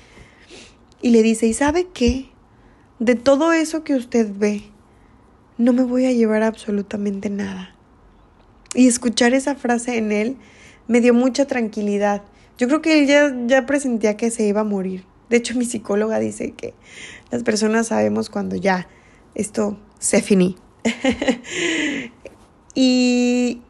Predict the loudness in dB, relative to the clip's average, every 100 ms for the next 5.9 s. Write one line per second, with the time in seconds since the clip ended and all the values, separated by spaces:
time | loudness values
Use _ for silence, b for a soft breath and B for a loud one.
0 | -4 0 2 4 4 6 6 4 2 2
1 | 4 6 4 2 -2 -2 -2 -2 -4 -4
2 | -2 -2 -2 -2 2 2 0 -4 B B
3 | B 0 0 -2 0 0 2 2 4 4
4 | 2 2 4 4 4 2 0 2 2 0
5 | 0 -2 -2 -2 0 0 4 4